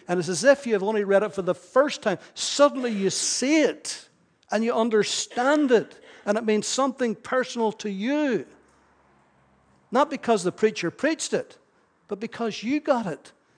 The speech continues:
'cause you were seeking the Lord, you were praying,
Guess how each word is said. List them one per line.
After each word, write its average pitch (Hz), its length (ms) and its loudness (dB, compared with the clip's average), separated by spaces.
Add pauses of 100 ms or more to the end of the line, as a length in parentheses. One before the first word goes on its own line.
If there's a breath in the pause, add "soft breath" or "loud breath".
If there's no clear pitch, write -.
(260 soft breath)
'cause 208 240 -4
you 277 120 0
were 302 120 -2
seeking 220 400 -2
the 185 100 -6
Lord, 160 260 0 (220 loud breath)
you 247 240 0
were 302 100 0
praying, 185 380 -2